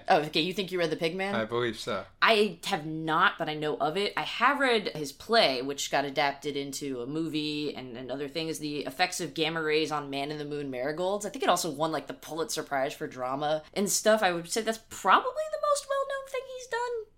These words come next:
Speaker 1: Also, just wanna note, John sent us a copy, which was extremely convenient and much appreciated. Thank you, John. No thank yous to Mackenzie,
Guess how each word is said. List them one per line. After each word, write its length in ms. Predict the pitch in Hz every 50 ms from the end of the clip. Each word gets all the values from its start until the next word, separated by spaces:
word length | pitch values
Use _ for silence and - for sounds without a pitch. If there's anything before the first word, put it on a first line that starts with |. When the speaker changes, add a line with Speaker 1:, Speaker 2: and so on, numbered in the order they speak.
| _ _ -
Speaker 1:
Also, 320 | 190 208 202 - - 135 -
just 180 | - 147 -
wanna 160 | 165 156 151
note, 260 | 143 143 156 165 - -
John 280 | - 269 339 415 370
sent 200 | - - 294 277
us 120 | 247 214 -
a 80 | -
copy, 360 | - - 139 127 - - 104
which 160 | 131 139 139 -
was 140 | 165 151
extremely 640 | 165 - - - - - - 339 359 381 339 294 262
convenient 580 | - - 202 196 151 165 180 202 220 226 214 -
and 200 | 156 156 156 156
much 240 | 170 185 170 - 160
appreciated. 760 | 135 - 151 135 135 - - - 90 90 - 131 131 - - - _ _ _ -
Thank 220 | - 214 - -
you, 60 | 135
John. 340 | 123 131 127 135 160 214 214 - _ _ _ _ -
No 120 | - 494 605 605
thank 160 | 587 494 494 508
yous 120 | 554 -
to 120 | - 453 440
Mackenzie, 580 | 359 - - 330 392 427 294 214 170 - -